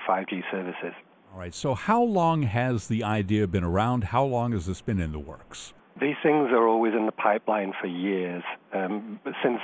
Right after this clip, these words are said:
Speaker 1: three G, people have been working on four G. Um, since four G debuted, people were working on the next big idea, and that, you know, coalesced into what is now known as five G.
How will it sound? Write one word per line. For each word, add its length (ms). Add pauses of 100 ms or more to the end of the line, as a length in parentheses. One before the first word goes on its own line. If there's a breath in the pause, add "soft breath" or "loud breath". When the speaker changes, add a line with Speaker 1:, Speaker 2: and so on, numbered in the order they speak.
(100)
Speaker 1:
three 220
G, 300 (120)
people 320
have 120
been 220
working 340
on 200 (120)
four 180
G. 380 (640 loud breath)
Um, 320 (100)
since 140 (120)
four 160
G 220 (180)
debuted, 360
people 260
were 140
working 340
on 140
the 40
next 360 (260)
big 180
idea, 520
and 100
that, 240 (380)
you 100
know, 180 (200)
coalesced 460
into 280
what 240
is 160
now 220
known 200
as 120 (100)
five 240 (100)
G. 220